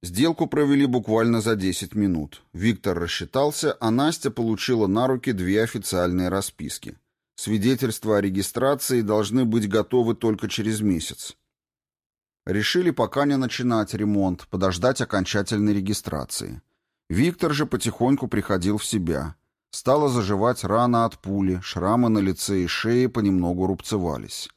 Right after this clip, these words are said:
Нуо время от времени менял температуру, но чаще был дружелюбно теплый. Как-то вечером перед сном Настя, обняв Виктора, взялась рукой за Нуо. Виктор невольно напрягся,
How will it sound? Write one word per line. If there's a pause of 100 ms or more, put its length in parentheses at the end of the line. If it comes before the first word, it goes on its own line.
(500)
Нуо
время
от
времени
менял
температуру, (300)
но
чаще
был
дружелюбно
теплый. (640)
Как-то
вечером
перед
сном (280)
Настя,
обняв
Виктора,
взялась
рукой
за
Нуо. (420)
Виктор
невольно
напрягся,